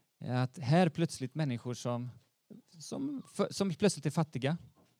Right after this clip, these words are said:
eller plötsligt behöver hjälp. Så vi är, eh, det är bra att vi får vara engagerade och inte bekymrade,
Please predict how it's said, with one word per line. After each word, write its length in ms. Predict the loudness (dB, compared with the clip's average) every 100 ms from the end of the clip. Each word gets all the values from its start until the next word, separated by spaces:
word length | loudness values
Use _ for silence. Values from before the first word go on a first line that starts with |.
| _ _ _ -4
eller 200 | 0 2
plötsligt 380 | 0 0 -2
behöver 300 | 4 4 6
hjälp. 360 | 4 2 -2 -10 -20 _ _ _ _ _ _ _ _ -16 -16 -16 _ _
Så 640 | -8 0 4 4 4 0 -10 _ _ _ _ _ -8
vi 320 | -2 2 2
är, 360 | 2 2 2
eh, 280 | 2 0 -2 -6 -14 -20 _ _ _ -18 -18 _ _ _ _ _ _ _ _ _
det 120 | 4
är 40 |
bra 180 | 8 8
att 100 | 8
vi 260 | 4 4 4
får 180 | 0 2
vara 420 | 4 6 6 4 2 2
engagerade 720 | 2 2 2 2 4 2 0 -2 -12 -16 -18 -20 _ _ _
och 120 | 4
inte 160 | 4 4
bekymrade, 840 | 2 4 4 4 4 6 6 4